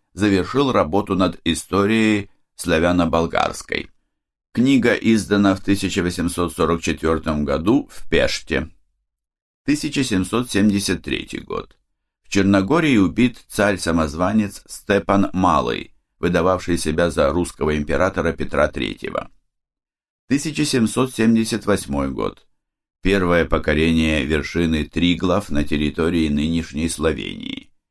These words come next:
Тысяча семьсот восемьдесят второй, тысяча семьсот девяносто шестой годы. Греческий проект российской императрицы Екатерины второй. Планы воссоздания Дакии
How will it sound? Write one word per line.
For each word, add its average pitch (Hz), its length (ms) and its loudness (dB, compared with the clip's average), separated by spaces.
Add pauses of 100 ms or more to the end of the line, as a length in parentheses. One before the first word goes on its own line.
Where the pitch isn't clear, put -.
(580)
Тысяча 151 400 0
семьсот 120 420 0
восемьдесят 90 600 0
второй, 85 360 2
тысяча 80 440 -6
семьсот 80 420 -2
девяносто 80 600 -2
шестой 57 440 -8
годы. 139 460 -4 (400)
Греческий 123 640 0
проект 95 500 0
российской 82 680 -2
императрицы 73 680 -2
Екатерины 64 640 -4
второй. 139 580 -4 (480)
Планы 107 560 2
воссоздания 82 1000 0
Дакии 120 760 2